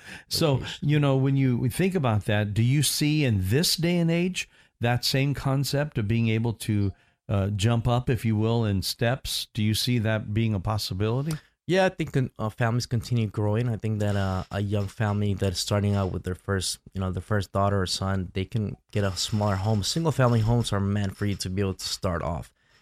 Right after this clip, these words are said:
Speaker 2: You have to look at that as an investment for the future, something that will bring equity for when you're ready to buy that home of your dreams.
Speaker 1: Mm-hmm.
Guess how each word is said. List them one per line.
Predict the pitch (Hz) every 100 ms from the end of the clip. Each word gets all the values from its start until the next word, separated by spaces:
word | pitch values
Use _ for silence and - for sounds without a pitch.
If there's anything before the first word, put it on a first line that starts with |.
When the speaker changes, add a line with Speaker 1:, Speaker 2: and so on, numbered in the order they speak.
| _
Speaker 2:
You | 98 113
have | 120
to | 120
look | 120 -
at | 107
that | 104 104
as | 98 95
an | 95
investment | 87 87 95 - 92
for | -
the | 90
future, | - 95 90 - 87 -
something | 110 104 107
that | 101
will | 98
bring | 87 95 95
equity | - 107 - 107
for | 104 - 98
when | 95 98
you're | 101
ready | 90 95 101 104
to | -
buy | 98 95
that | 92 92
home | 90 98 92
of | 87
your | 85
dreams. | - 107 113 90 98
Speaker 1:
Mm-hmm. | 156 104 - 120